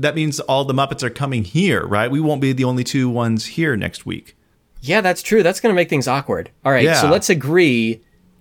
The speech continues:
Speaker 2: not to tell them that we're doing this show.
Speaker 1: Okay, we won't tell them.
Speaker 2: That
Speaker 1: And they
Speaker 2: didn't sound
Speaker 1: won't.
Speaker 2: sincere, Steve.
Speaker 1: Well, no, I'm just saying this is going to be on a podcast,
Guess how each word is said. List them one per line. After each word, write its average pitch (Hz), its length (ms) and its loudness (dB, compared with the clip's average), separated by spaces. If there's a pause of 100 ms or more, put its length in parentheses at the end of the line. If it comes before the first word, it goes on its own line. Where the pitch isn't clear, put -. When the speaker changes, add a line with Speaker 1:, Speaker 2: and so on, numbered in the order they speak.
(200)
Speaker 2:
not 139 680 2
to 151 100 -6
tell 170 260 2
them 127 180 2
that 120 140 2
we're 123 120 0
doing 123 280 4
this 113 140 0
show. 92 360 -4 (400)
Speaker 1:
Okay, 107 400 -2 (360)
we 95 100 -6
won't 110 520 -2
tell 95 240 -2
them. - 200 -14 (2000)
Speaker 2:
That 156 80 0
Speaker 1:
And 151 80 0
they - 80 2
Speaker 2:
didn't 95 120 2
sound 117 160 6
Speaker 1:
won't. 160 100 0
Speaker 2:
sincere, 160 500 2
Steve. 95 460 -4 (340)
Speaker 1:
Well, 143 380 -2 (420)
no, 190 200 2
I'm 160 140 0
just 170 180 0
saying 175 500 -2 (100)
this 170 220 -2
is 165 120 -2
going 185 220 0
to 175 80 0
be 170 100 0
on 151 80 -2
a 135 60 -2
podcast, 147 840 -4